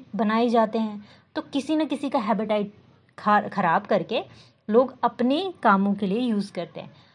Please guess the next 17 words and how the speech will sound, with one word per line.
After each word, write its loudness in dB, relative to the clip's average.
माइनिंग 4
एक्टिविटीज़ -2
होती -6
हैं, -12
building 4
of -4
roads 0
होता 0
है, -12
और 0
भी -2
बहुत 0
सारे -4
डेवलपमेंट -6
प्रोजेक्ट्स -6
होते -4
हैं, -2